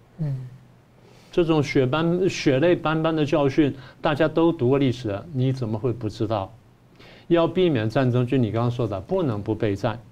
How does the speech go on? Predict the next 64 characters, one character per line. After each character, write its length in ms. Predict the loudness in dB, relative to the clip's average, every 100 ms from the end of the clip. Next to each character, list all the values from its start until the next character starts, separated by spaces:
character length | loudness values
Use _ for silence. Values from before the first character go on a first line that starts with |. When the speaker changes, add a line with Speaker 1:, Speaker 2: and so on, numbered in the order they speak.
| _ _ -20 -2
Speaker 2:
对 160 | 2 2
方 220 | 2 -2
虎 240 | 0 0
视 180 | 2 2
眈 280 | 2 0 2
眈 180 | 0 0
了， 240 | -2 -4 -14 -10
我 160 | -2 0
们 160 | 2 0
当 180 | 0
然 80 | -2
就 140 | -2 -4
是 140 | -2
能 240 | -2 -2
战 200 | -2 -2
方 220 | -2 -2 -4
能 100 | -6
和， 300 | -10 -12 -14 -12 -4
让 160 | -2
对 160 | 0 0
方 180 | 0 0
没 240 | 2 2
有 160 | 0 -2
觊 160 | -2
觎 220 | 0 0 -2
之 180 | -4
心 180 | -2 -4
嘛， 240 | -4 -8 -12 -20 _ _ -10
而 160 | -2 -2
不 200 | 2 0
是 120 | 0
说， 120 | 0 0
哎， 140 | 2
我， 360 | 2 2 2 0 -10 -20 -12
他 300 | -4 0 2
很 220 | 2 2
凶 220 | 2 2 2
了， 100 | 2
所 140 | 2
以 40 |
我 60 | 2
后 220 | 2 2
退 140 | 4 2
一 20 |
步， 180 | 2 -2
他 120 | 2
就 100 | 0
不 160 | 2
会 100 | 2
凶 280 | 2 0 0
了， 120 | -4 -8 -20 -12 -2
没 140 | 0
有 120 | 0
这 120 | 2
种 80 | 0
事 160 | 0 -4
情。 240 | -6 -10 -14 -20 -20 _ _ _ -8
香 280 | -2 0 2
港 180 | 0
不 80 | 2
让 260 | 2 2 0
步 140 | -2
了 100 | -2
吗？ 220 | -2 -4